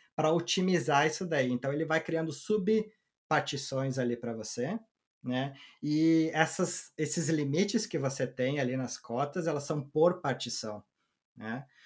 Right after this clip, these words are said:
Só que no nosso caso não funcionava, porque a gente pode ir de zero a dez mil leituras em questão de segundos.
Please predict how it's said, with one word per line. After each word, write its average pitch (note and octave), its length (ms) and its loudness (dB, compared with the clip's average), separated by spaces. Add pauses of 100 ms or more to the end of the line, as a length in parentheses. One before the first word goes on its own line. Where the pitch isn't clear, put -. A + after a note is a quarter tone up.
(180)
Só - 160 -2
que F3+ 140 -2
no E3+ 120 2
nosso F#3 460 2
caso F#3 460 4
não G3+ 140 2
funcionava, G3 600 2
porque D3 260 -4
a D3 40 2
gente D3+ 360 -2
pode E3+ 440 4
ir F3+ 160 2
de D#3 200 0
zero D#3+ 540 4
a D#3 80 4
dez D#3+ 380 4
mil E3 180 0
leituras D3+ 720 2
em C#3+ 80 -2
questão D#3 320 -6
de D#3 100 -6
segundos. C#3 760 -2